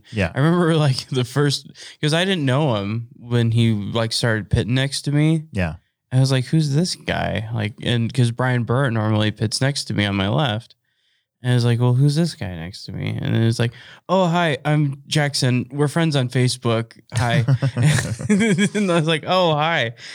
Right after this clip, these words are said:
Speaker 2: he's like, "I wanted to pit next to you 'cause I need some help." Like, "Okay, cool. That's a good reason."
Speaker 1: Yeah.
Speaker 2: So, like, I've been, like, wrenching all of his stuff. He's like, like, after I run tires, I take 'em off my car. He's like,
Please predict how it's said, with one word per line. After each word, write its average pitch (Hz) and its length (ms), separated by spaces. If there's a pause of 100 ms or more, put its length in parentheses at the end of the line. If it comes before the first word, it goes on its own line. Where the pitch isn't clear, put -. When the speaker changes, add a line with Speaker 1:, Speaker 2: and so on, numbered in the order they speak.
(140)
Speaker 2:
he's 143 120
like, 139 160 (260)
"I - 80
wanted 165 320
to - 40
pit 156 120
next 135 220
to 135 60
you 123 60
'cause 127 160
I 127 80
need 131 160
some 117 140
help." 113 340
Like, 120 200
"Okay, 123 480
cool. 117 420
That's 123 200
a 147 60
good 127 140
reason." 110 400
Speaker 1:
Yeah. 85 260 (140)
Speaker 2:
So, 123 560
like, 117 240
I've 127 140
been, 127 180
like, 113 200
wrenching 113 320
all 113 200
of 110 40
his 107 120
stuff. 117 280
He's 120 140
like, 113 140 (260)
like, 123 240
after 123 280
I 120 80
run 117 420
tires, 117 360
I 110 120
take 113 180
'em 117 80
off 113 180
my 107 120
car. 110 240
He's 113 100
like, 107 140